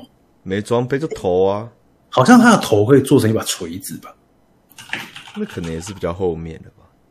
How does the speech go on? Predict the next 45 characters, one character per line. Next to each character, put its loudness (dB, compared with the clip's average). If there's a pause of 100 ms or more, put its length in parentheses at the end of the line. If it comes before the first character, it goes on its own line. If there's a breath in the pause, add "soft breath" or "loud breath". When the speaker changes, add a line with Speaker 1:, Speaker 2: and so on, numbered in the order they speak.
(140)
Speaker 2:
哦， 0
哦， -4
嗯， -12
Speaker 1:
反 -4
正 -
Speaker 2:
忘 4
记， -4
总 -2
之 0
就 4
也 0
不 2
能 2
干 -2
嘛 -16
这 -20
样 -20
子。 -20 (560 soft breath)
Speaker 1:
反 -2
正 -2
你 -2
分 6
享 -2
的 -8
是， -6
已 -8
经 -6
是， -10 (100)
呃 -4
，P -4
two -4
G -8
了 -6
嘛。 -14 (600)
Speaker 2:
对， 4
就 -2
是 2
P 0
S -4
P -4
上 0
面， -2
那 4
是 2
我 2